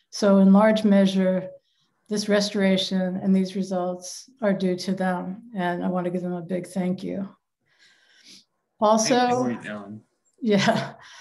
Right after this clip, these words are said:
Speaker 1: Um, also, you know, a lot of people are asking, "Well, what about this place? And what about that place? And what about this other place?" And,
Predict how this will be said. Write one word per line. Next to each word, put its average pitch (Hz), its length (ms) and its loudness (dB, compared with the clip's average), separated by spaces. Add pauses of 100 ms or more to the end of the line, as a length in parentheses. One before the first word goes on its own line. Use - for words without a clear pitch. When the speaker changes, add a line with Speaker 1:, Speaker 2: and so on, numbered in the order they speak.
(300)
Speaker 1:
Um, 233 440 4
also, 294 540 4
you 262 140 0
know, 233 120 4
a 220 40 2
lot 254 120 2
of 269 80 -4
people 277 220 0
are 233 80 2
asking, 220 420 0
"Well, 202 160 -4
what 277 160 -2
about 294 320 -2
this 262 200 -8
place? 190 400 -6
And 185 100 -6
what 233 140 -4
about 302 320 -4
that 254 260 -4
place? 175 440 -8
And 185 120 -6
what 220 120 -4
about 247 280 -6
this 226 180 -8
other 208 200 -4
place?" 170 580 -12 (120)
And, 214 440 0